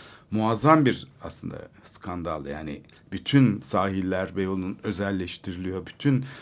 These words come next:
koruma planının içindeki önemli bölgeler özel turizm alanı ilan edilmiş, özel proje alanı ilan edilmiş, yenileme alanı ilan edilmiş ve tamamen plan dışına bırakılmış. Yani çok, e, tam bir skandal aslında.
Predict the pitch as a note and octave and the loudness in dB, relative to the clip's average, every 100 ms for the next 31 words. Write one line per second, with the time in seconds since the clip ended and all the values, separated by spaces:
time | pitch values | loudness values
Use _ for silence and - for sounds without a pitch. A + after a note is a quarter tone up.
0 | - A2+ A2 C3 C3+ B2 B2 A#2 - A#2+ | -6 0 4 4 4 2 2 0 -4 -6
1 | A2+ C#3+ D#3+ D3+ C#3+ A2+ A#2 G#2+ A2 G2 | -2 6 8 8 8 8 6 6 4 2
2 | G2+ - - - - - - A2 A#2+ A#2 | 0 -6 -18 -20 -20 -12 -4 2 2 2
3 | A#2 A2 G#2 G2+ G#2+ A2 G#2+ G#2 G#2 F#2 | -2 -2 0 2 2 2 2 2 2 0
4 | G#2 B2 G2+ G#2+ - G#2 F#2 F#2+ G2 G#2 | -2 -2 2 2 2 -2 0 0 2 2
5 | G#2 G#2 G#2 - G2+ G2 G#2+ A#2 A2+ A2+ | 4 2 0 0 0 2 4 4 4 4
6 | G#2+ A2+ C3+ - B2+ - - - D3 F3 | 2 2 -2 -2 -2 -4 -6 4 6 6
7 | D#3 C#3+ C#3+ C#3 - G2 F2 E2+ E2+ C#3+ | 6 8 8 6 2 0 0 -2 -6 -8
8 | - - - - - A2 B2 A#2 - - | -10 -18 -20 -20 -4 4 4 4 0 -16
9 | _ - F3 F3 - - _ - C#3+ D3 | _ 0 2 2 -2 -20 _ -8 -6 -6
10 | C3 - - - - E3+ E3+ C3+ - A2+ | -12 -14 -16 -6 4 4 6 2 2 2
11 | G2+ F#2 E2 E2 - E2 D#2+ | 4 2 0 -4 -8 -8 -10